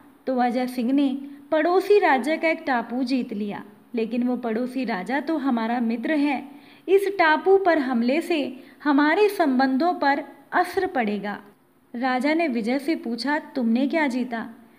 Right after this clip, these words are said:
तब विजय ने कहा, "पिताजी, मैं तो स्वयं पर ही विजय पाने की कोशिश करता रहा। मैंने व्रत रखा, प्रयास किया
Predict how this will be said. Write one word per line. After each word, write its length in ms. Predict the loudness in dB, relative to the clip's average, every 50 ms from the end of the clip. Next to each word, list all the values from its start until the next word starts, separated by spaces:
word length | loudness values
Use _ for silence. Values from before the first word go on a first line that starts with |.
| _ _ _
तब 160 | 0 0 2
विजय 320 | 2 0 2 2 4 2 2
ने 140 | 2 0 0
कहा, 240 | -2 -2 -2 -2
"पिताजी, 720 | -2 -2 -4 -6 -4 -4 -4 -4 -2 -2 -2 -2 -4 -6 -10 -14 -18 -8 -2 0
मैं 220 | 2 2 4 4
तो 100 | 4 2
स्वयं 500 | 2 0 0 0 2 4 4 4 2 2
पर 160 | 2 2 2 2
ही 180 | 2 2 0
विजय 340 | 0 0 0 2 4 4 4
पाने 380 | 4 4 2 2 2 2 0 0
की 160 | -2 -4 -6
कोशिश 500 | -4 -2 -2 -2 -2 -2 -4 -4 -4 -4
करता 400 | -4 -4 -4 -4 -4 -4 -6 -4
रहा। 280 | -6 -6 -8 -10 -12 -16 -18 -20 _ _ _ _ -6
मैंने 260 | -4 -2 -2 -2 -2
व्रत 260 | -2 -2 -4 -4 -2 -2
रखा, 440 | -4 -4 -4 -6 -8 -8 -8 -8 -8 -12 -18 -20 -20 _ _ _
प्रयास 480 | -4 -2 -2 -2 -2 -4 -6 -8 -8 -10
किया 360 | -8 -6 -4 -4 -4 -4